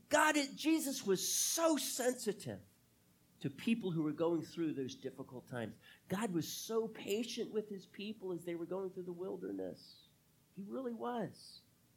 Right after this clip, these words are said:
And God just began to speak to me and said, "Mike, you've got a lot of self-pity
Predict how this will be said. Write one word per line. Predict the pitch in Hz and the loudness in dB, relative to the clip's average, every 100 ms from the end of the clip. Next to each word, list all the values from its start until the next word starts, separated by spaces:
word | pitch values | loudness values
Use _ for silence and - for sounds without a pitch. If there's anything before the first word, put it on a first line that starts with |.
| _ _ _ _ _ _ _ _ _ 131 | _ _ _ _ _ _ _ _ _ -6
And | 120 | 2
God | 156 | 2
just | 170 - | 2 -4
began | 156 151 143 | -4 -2 -2
to | 117 | -4
speak | - 135 135 | -8 -8 -8
to | - 107 | -10 -14
me | 107 | -12
and | 101 | -10
said, | - 113 | -10 -10
"Mike, | 110 113 120 - _ _ _ | -8 -8 -10 -14 _ _ _
you've | 131 127 | -10 -4
got | 127 104 | -2 -2
a | 92 | -4
lot | 90 98 110 120 123 123 123 123 123 | -6 -4 -4 -4 -4 -4 -4 -4 -4
of | 117 | -8
self-pity | - 113 110 - - 107 101 92 | -10 -16 -18 -20 -16 -12 -10 -12